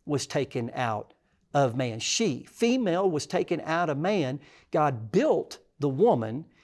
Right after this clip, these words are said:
and they came back, and it says they became one flesh, that this is the reason you leave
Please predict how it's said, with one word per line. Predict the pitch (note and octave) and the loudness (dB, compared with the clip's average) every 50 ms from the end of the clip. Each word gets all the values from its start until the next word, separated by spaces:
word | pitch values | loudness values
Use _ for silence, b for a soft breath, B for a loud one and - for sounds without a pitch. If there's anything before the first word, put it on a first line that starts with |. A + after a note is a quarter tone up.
| b b b b b _ | b b b b b _
and | - D3+ D#3+ E3+ | 2 4 4 6
they | E3 E3 E3 | 4 4 4
came | E3 - F3 E3+ E3+ E3 D3 | 2 0 0 2 2 2 2
back, | C3 G#3 A#3 C4+ B3 D3+ C3+ C#3+ - - - - | 2 2 2 2 0 0 -2 -4 -8 -12 -4 0
and | F3+ E3+ E3 | 2 2 2
it | D3 A#2+ | 2 0
says | - - F3 D#3+ D3 | 2 2 2 2 2
they | D#3 D#3+ D#3+ | 2 2 2
became | D#3 C#3+ D#3 - - F3 D#3+ D#3+ D3 C#3 | 4 2 0 0 0 0 2 2 2 0
one | C#3+ D3+ E3+ F3+ F#3+ G3+ G3+ G3 | 0 2 2 2 2 2 0 -2
flesh, | F#3 - - F#3 F3+ E3 D3+ B2+ - - | -4 -2 0 2 4 4 4 2 0 -2
that | - C#3 C#3+ - - | 0 0 0 2 4
this | C#3 F#3 A3 A3 A3 | 6 6 6 4 2
is | A#3+ A#3+ A#3 G#3 G3+ | 0 -2 -2 -2 -2
the | - G#3+ A3 | 0 0 0
reason | G3 F3 D#3 F3+ F#3+ F#3+ F#3 E3 G3+ F#3+ F3 | 0 0 0 0 0 0 2 2 2 2 2
you | D#3+ D#3 D3+ D3 | 0 0 0 0
leave | C#3 C#3 D3 D3 E3+ G#3+ G#3 G3+ D#3+ C3+ B2 B2 B2+ C3 C3 C#3+ | 0 -2 -2 0 2 2 2 2 0 0 -2 -2 -2 -4 -4 -6